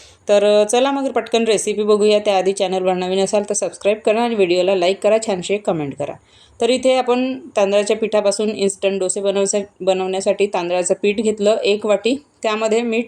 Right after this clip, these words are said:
टाकलं चवीनुसार, थोडंसं जास्त टाकलं म्हणजे पातळ बनवायचं आहे. आणि यामध्ये आता एक वाटीभर पाणी घेतलं आणि ते पूर्ण टाकून दिलं. नंतर दुसरी वाटी भरून घेतलं, त्यामधलं अर्ध टाकलं, नंतर थोड्या वेळाने अर्ध टाकलं, म्हणजे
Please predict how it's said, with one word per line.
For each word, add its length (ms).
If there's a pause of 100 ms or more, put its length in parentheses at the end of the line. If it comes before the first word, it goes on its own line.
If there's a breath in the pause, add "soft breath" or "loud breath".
टाकलं 320
चवीनुसार, 540 (580 soft breath)
थोडंसं 300
जास्त 280
टाकलं 340 (100)
म्हणजे 200
पातळ 360
बनवायचं 460
आहे. 180 (960)
आणि 220
यामध्ये 340
आता 340
एक 160
वाटीभर 360
पाणी 260
घेतलं 280
आणि 260
ते 120
पूर्ण 320
टाकून 360
दिलं. 180 (460 loud breath)
नंतर 240
दुसरी 300
वाटी 260
भरून 300
घेतलं, 320
त्यामधलं 440
अर्ध 280
टाकलं, 380
नंतर 320
थोड्या 220
वेळाने 240
अर्ध 240
टाकलं, 320
म्हणजे 220